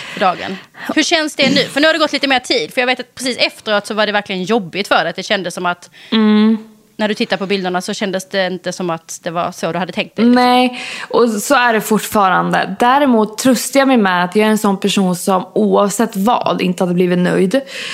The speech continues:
Speaker 2: Jag har hört
Speaker 1: Mm.
Speaker 2: från jättemånga följare att det är så här, samma för mig. Alltså att,
Speaker 1: Mm.
Speaker 2: däremot undrar jag, för att jag kände innan, jag gillade min klänning men jag har aldrig varit så här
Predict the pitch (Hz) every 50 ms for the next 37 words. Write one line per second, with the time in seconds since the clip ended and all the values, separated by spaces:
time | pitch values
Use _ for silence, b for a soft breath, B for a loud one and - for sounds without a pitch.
0 | B B - 247 226 214 220 226 220 220 202 190 226 214 214 196 247 - - -
1 | - - _ - 240 226 254 269 262 240 214 208 190 - 220 202 190 190 208 226
2 | 214 180 165 - - - 175 - - 202 185 - 175 165 - - - - - 226
3 | 202 190 185 180 175 - - 180 165 165 165 151 - 107 101 - - - 208 202
4 | 185 - 202 180 180 175 - - 214 208 196 185 175 170 156 B B B B B
5 | B B - 220 214 302 302 330 381 440 440 370 330 302 302 - - 320 294 277
6 | 277 277 277 339 330 277 214 190 185 202 202 - 262 247 247 - - - 254 269
7 | 247 - - - 320 294 285 294 359 349 - - 285 254 233 226 226 202 180 180
8 | 190 190 226 254 269 277 285 277 277 311 302 302 254 220 196 185 - 202 180 180
9 | 180 180 190 208 220 226 233 220 226 233 220 226 196 - - - 208 185 180 170
10 | 165 165 160 165 -